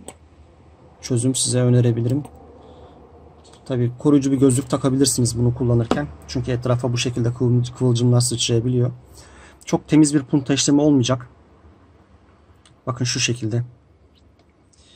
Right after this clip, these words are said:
Üzerinde yanık şekilleri görebiliyorsunuz. Yanık izlerini görebiliyorsunuzdur diye düşünüyorum.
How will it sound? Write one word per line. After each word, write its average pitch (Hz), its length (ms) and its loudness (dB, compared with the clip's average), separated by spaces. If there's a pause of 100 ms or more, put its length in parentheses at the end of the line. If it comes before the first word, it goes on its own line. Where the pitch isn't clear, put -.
(1200)
Üzerinde 120 460 0 (160)
yanık 123 280 2
şekilleri 120 560 -2
görebiliyorsunuz. 120 880 -4
Yanık 120 260 0
izlerini 113 300 -2
görebiliyorsunuzdur 110 880 -4
diye 110 140 -8
düşünüyorum. 113 480 -8